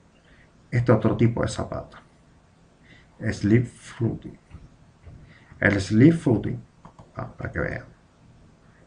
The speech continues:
cuando uno lo ve, ya uno entiende qué puede hacer. ¿Puede ser una sola tabla para una columna con esa de varios pisos? Sí,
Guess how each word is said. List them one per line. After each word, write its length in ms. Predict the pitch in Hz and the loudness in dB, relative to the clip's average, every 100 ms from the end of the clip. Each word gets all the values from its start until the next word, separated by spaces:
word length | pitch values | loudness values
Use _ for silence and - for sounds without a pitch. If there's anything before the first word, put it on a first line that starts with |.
| - - - _ | -20 -20 -20 _
cuando 220 | 98 92 | 0 2
uno 100 | 117 | 2
lo 80 | 143 | 4
ve, 320 | 120 101 - - _ | 4 2 -4 -16 _
ya 180 | 110 104 | 2 2
uno 180 | 98 113 | 4 4
entiende 600 | 120 127 95 78 85 - | 2 2 2 2 -4 -6
qué 100 | - | -8
puede 240 | - 50 | -4 -4
hacer. 280 | - - - - - - _ _ _ _ _ _ - - _ _ _ _ _ _ - - _ _ _ _ - | -4 -8 -12 -16 -20 -20 _ _ _ _ _ _ -20 -20 _ _ _ _ _ _ -20 -20 _ _ _ _ 2
¿Puede 200 | 123 139 | 4 6
ser 120 | 147 | 6
una 100 | 151 | 6
sola 260 | 147 135 131 | 6 6 6
tabla 300 | 131 123 127 | 6 6 6
para 140 | 127 | 4
una 140 | 120 117 | 4 4
columna 440 | 101 107 117 135 - - - _ _ _ _ _ _ - | 2 2 0 0 -8 -20 -20 _ _ _ _ _ _ -6
con 100 | 104 | -2
esa 120 | 127 | 2
de 60 | 120 | 2
varios 220 | 95 113 | 2 2
pisos? 320 | 147 - - _ - _ _ | 2 2 -4 _ -20 _ _
Sí, 280 | - - | -8 -6